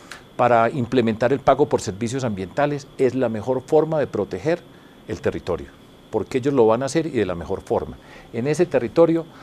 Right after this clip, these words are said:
entonces, están dadas las condiciones que tienen que ver con la implementación del acuerdo de paz. Necesitamos la capacidad de, eh,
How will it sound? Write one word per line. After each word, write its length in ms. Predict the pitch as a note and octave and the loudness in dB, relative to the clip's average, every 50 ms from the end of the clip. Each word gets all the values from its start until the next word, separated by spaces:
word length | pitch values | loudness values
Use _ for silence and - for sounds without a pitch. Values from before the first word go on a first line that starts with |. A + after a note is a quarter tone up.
| - - | -20 -10
entonces, 600 | - G#2+ G2 - C3+ B2+ B2 B2 - D#3 C#3+ C3 | -10 -10 -2 2 2 2 2 2 0 0 0 0
están 340 | A#2 - - A#2+ A#2+ B2 A#2 | -4 -2 0 -2 0 2 2
dadas 220 | C3+ C3+ C#3 C#3 | 4 4 4 4
las 120 | C3 A#2 - | 2 -2 -2
condiciones 640 | - A#2 G#2 F#2+ G2 - D#3 D#3+ E3 E3+ D#3+ - - - - - - | -4 -6 -6 -6 -4 0 0 0 0 0 -6 -8 -14 -20 -20 -18 -8
que 100 | - A#2+ | -8 0
tienen 220 | - B2+ B2 C3+ | 2 2 2 2
que 80 | - D3 | 2 2
ver 100 | - - | 2 2
con 120 | - D3 | 2 0
la 80 | C3+ B2+ | 0 0
implementación 600 | G#2+ A2+ A#2 A2 G#2 G#2+ F2+ - F#2+ - - A#2 | -2 -2 -2 -2 -2 -2 -4 -6 -6 -6 -4 -4
del 140 | A#2 B2 A2 | -2 -2 -2
acuerdo 320 | - - G#2+ G2+ G#2 A#2 | -2 -2 -4 -2 0 -2
de 80 | G#2+ G2 | -2 -2
paz. 340 | - - C3+ D3+ D3+ - - - - - - - - - | -2 -2 -2 -2 -4 -6 -18 -20 -20 -20 -20 -20 -14 -8
Necesitamos 640 | A2 A2+ G#2 B2 A2 - A#2 G#2 - A2 A#2 C3 B2 | -6 -4 -2 -2 -4 -4 -4 -2 -2 -2 -2 0 -2
la 60 | A#2 | -2
capacidad 460 | - A#2 - - G#2 - - G#2 G2+ | -2 -4 -4 -4 -6 -4 -2 0 2
de, 200 | G#2+ A#2+ B2+ B2 A#2 - - - - - - - - | 2 2 0 0 -6 -12 -20 -20 -20 -20 -20 -14 -8
eh, 260 | - - - D3+ D#3+ | -6 -6 -6 -8 -10